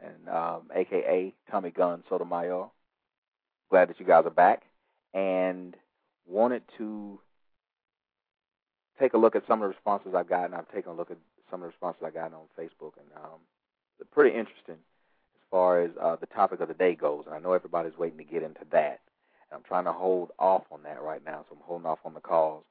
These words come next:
that are coming to people who are trying to talk about the topic of the day, which is, why does it seem that women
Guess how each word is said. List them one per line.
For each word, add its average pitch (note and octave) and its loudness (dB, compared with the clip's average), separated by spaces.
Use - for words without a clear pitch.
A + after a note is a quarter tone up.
that D#2+ -6
are D#2+ 0
coming D#2+ -8
to D2+ -20
people D#2 -16
who D#2+ -18
are D2+ -12
trying D#2 -12
to D#2+ -20
talk D#2+ -10
about D#2 -14
the - -20
topic D#2 -6
of D2+ -14
the D#2 -20
day, D2+ -14
which D#2 -18
is, E2 -4
why F#2 6
does F#2+ 0
it G#2 -8
seem G2+ -4
that - -6
women G#2 0